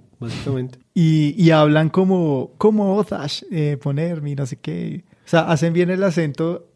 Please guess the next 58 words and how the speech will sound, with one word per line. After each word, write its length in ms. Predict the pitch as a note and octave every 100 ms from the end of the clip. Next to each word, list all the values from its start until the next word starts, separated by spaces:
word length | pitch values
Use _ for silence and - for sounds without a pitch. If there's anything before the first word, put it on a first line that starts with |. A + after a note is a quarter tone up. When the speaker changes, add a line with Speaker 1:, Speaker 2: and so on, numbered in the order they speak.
| _
Speaker 2:
y 140 | F#3+ G3+
en 100 | E3
una 140 | E3
discusión 680 | E3 - F#3+ - E3 G#3 A3
se 160 | -
haría 340 | D#3+ C#3+ D3 D#3
eso, 260 | F3 C#3+ B2
¿no? 220 | C3+ C#3 - - -
Speaker 1:
Sí, 240 | - C#3
claro. 420 | C#3 C3+ C3 A#2 -
Y 140 | D#3+ -
a 80 | D#3+
mí 100 | E3
me 80 | D#3+
pareció 280 | F3 G3+ F#3+
chévere 360 | C#3+ E3+ E3+ F3
porque 340 | F3 - G3
me 120 | E3 D#3+
la 80 | D3+
vi 80 |
en 80 | C#3
inglés 340 | C3+ D3 D#3 -
y 40 |
en 60 | E3
español. 580 | - F#3+ D#3+ F#3 D4+ - _ _ _
Y 120 | E3+
en 100 | E3+
inglés 640 | D#3+ D3+ D3+ D3+ D#3 - -
a 80 | D#3
veces 380 | D#3+ D#3+ D#3+ -
hacen 300 | E3 D3+ E3+
que, 400 | F3 F3 F3 -
que 100 | F3
los 140 | F3
personajes 460 | - E3+ F3+ C#3+ C3+
boten 320 | C#3+ D#3+ E3+
palabras 400 | D#3+ F#3 C#3+ C3+ D3+
en 80 |
español, 460 | D3+ - C#3+ D#3 C#3
como 300 | - A#2 A2+
"buenos 340 | A2+ B2+ C3 C3+
días" 460 | F3+ E3+ B2 A2+
y 80 | B2
pues 260 | A2+ A2+ - -
"El 180 | B2
Dorado". 480 | A#2 A2 C3 A2+ - _ _ _ _ _ _ _ _ -
Es, 240 | B2+ -
es, 240 | B2 A#2 -
es 160 | - -
chévere 280 | - D3+ D3+
ese 160 | D3+
juego 240 | D#3 F#3 G#3+
y 60 |
el 100 | A3
doblaje 640 | D3+ C#3+ B2+ C3+ C3+ D3+ -
está 340 | D#3+ - B2
bien 260 | A2+ C3 C3
hecho. 240 | C#3+ -